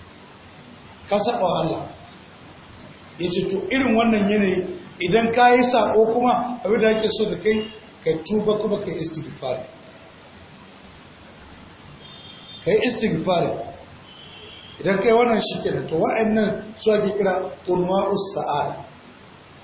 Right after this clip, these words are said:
Duk wanda ya tattare su, suka zama rayuwarsa, in ɗaya ya same shi ya san me zai,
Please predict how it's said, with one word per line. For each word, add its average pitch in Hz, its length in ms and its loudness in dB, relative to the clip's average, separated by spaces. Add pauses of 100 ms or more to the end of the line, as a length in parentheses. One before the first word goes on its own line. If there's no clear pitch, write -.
(400)
Duk 214 100 2
wanda 233 220 4
ya 208 200 4
tattare 185 480 2
su, 175 180 -2 (440)
suka - 360 0
zama 202 220 4
rayuwarsa, 180 720 2 (520)
in 226 280 0
ɗaya 240 200 6
ya 247 200 8
same 208 260 2
shi 202 160 0
ya 196 120 4
san 202 180 2
me 185 80 0 (100)
zai, 165 220 -2